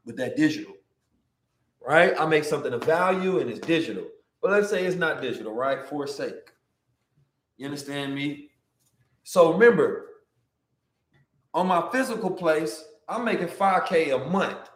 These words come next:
But in the digital store, I'm making five K a day because I can increase the amount of attention, which allows me to increase the amount of profit. You understand me? Now, if I got five thousand per day, what's five thousand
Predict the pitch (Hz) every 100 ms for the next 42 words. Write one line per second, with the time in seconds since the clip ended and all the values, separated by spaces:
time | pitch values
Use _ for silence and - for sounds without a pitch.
0 | _ - 175 151 143 208 233 196 175 -
1 | 160 156 190 165 147 - 170 156 - 151
2 | 123 151 156 - - - _ _ _ -
3 | 160 180 202 165 151 - 156 160 147 -
4 | 208 208 190 185 175 170 160 160 143 143
5 | 160 208 202 208 208 - _ _ 151 160
6 | 160 180 175 170 151 190 185 175 170 165
7 | 156 151 143 139 - 180 147 196 - _
8 | _ _ _ _ _ _ _ _ _ 151
9 | 175 170 175 170 170 170 170 - - _
10 | 160 170 156 190 202 180 - - 185 190
11 | 190 190 175 180 175 160 156 175 - _
12 | _ _ _ 170 147 147 185 190 160 165
13 | 175 185 - 175 175 175 165 160 160 160